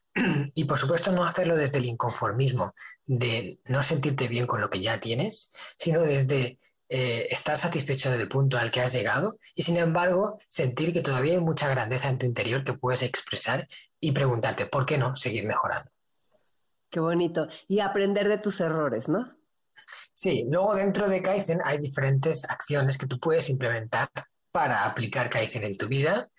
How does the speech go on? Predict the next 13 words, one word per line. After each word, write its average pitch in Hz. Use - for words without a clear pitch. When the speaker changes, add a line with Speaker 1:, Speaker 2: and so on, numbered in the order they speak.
Speaker 1:
aparte 139
de 123
tratar 123
la 120
mejoría, 139
por 123
ejemplo, 143
es 143
el 127
aprendizaje 110
de 117
los 101
errores. -